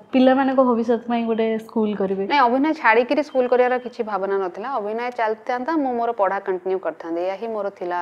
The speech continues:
Speaker 2: ଆଇଡ଼ିଆ। ଆ, କିନ୍ତୁ ଯେମିତି ଆମେ ବଡ଼ ହେଇ ଚାଲିଲୁ, ମୋ ଭଉଣୀ ବି ଟିକେ,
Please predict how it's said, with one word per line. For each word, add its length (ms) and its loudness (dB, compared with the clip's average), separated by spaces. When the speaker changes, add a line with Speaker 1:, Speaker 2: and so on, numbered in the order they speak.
Speaker 2:
ଆଇଡ଼ିଆ। 280 -6
ଆ, 360 -6
କିନ୍ତୁ 420 4
ଯେମିତି 300 0
ଆମେ 260 0
ବଡ଼ 200 2
ହେଇ 160 -2
ଚାଲିଲୁ, 360 2
ମୋ 100 -4
ଭଉଣୀ 280 -4
ବି 100 0
ଟିକେ, 300 0